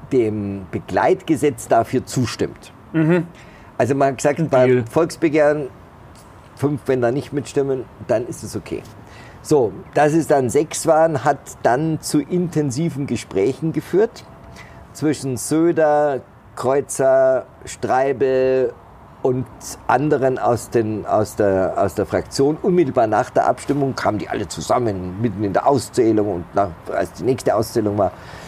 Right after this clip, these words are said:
Speaker 1: Und da gab's, ähm, sehr intensive Gespräche. Diese intensiven Gespräche gab's aber, das ist der Witz daran, nein, der Witz ist es eigentlich nicht,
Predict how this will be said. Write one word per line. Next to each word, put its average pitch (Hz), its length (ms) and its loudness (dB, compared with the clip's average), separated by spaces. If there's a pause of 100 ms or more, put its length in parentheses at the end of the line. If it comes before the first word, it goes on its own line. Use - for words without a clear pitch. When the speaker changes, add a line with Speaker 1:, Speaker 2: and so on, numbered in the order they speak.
(220)
Speaker 1:
Und 117 300 0
da 117 260 6
gab's, - 600 0
ähm, 107 440 2 (360)
sehr 110 220 0
intensive 127 580 -2
Gespräche. 107 640 -2 (540)
Diese 170 240 4
intensiven 147 720 0
Gespräche 135 440 0
gab's 123 380 0
aber, 127 180 2
das 110 220 -2
ist - 260 -4
der 104 80 2
Witz 160 260 0
daran, 123 380 2 (100)
nein, 92 180 -2
der 87 100 -4
Witz 110 180 -4
ist 98 140 -4
es 90 140 -8
eigentlich 92 220 -6
nicht, 113 220 -4